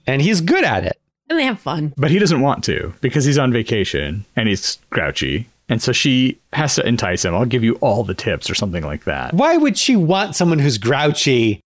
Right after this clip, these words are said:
Speaker 1: to work behind the bar?
Speaker 2: His mom makes him do it. She guilts him into
Speaker 3: Oh, yeah.
Speaker 2: it.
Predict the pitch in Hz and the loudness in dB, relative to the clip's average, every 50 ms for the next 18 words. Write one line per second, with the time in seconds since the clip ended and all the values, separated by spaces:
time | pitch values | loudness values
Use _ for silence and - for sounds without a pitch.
0 | - - 175 160 143 123 123 147 160 160 160 160 - - - - 147 120 143 135 | -4 0 2 2 4 4 4 4 4 2 2 0 -4 -12 -10 -6 -2 0 0 2
1 | 147 170 151 156 151 147 139 131 120 135 139 131 123 117 110 101 104 107 _ _ | 2 2 2 2 2 2 2 2 2 2 2 2 2 2 2 0 0 -2 _ _
2 | _ _ _ _ _ - 311 359 370 359 320 330 320 330 349 392 440 415 381 339 | _ _ _ _ _ -4 -2 0 0 2 2 2 2 2 2 2 2 2 2 2
3 | 285 226 196 - - - 185 170 170 147 143 147 - 143 139 139 135 135 - - | 2 0 -2 -4 -4 -2 0 0 0 0 0 -2 -2 -2 0 0 0 -2 -2 -4
4 | - - 202 185 180 185 196 233 240 - - 330 311 269 180 190 165 175 170 170 | -4 -2 -2 -2 0 0 0 -2 -2 -2 -2 0 0 2 2 4 4 4 4 4
5 | 160 156 156 - - - - - | 4 4 4 4 2 0 0 -2